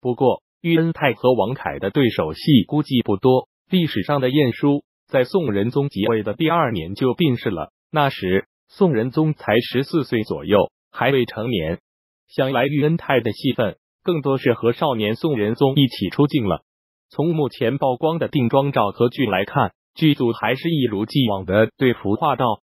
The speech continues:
有着强迫症式的要求，光感和画面很舒服，仍旧是良心的。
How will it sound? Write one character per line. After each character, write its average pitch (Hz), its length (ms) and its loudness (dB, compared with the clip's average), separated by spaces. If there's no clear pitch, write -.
有 117 200 4
着 120 140 -2
强 82 280 -6
迫 165 240 0
症 117 180 -2
式 117 180 -2
的 101 100 -2
要 110 220 2
求， 76 340 -6
光 165 220 -2
感 92 200 -2
和 110 200 0
画 131 220 0
面 131 220 0
很 92 200 -6
舒 139 240 0
服， - 300 -4
仍 104 240 2
旧 156 140 0
是 135 140 -2
良 107 280 -2
心 147 200 -2
的。 135 160 -2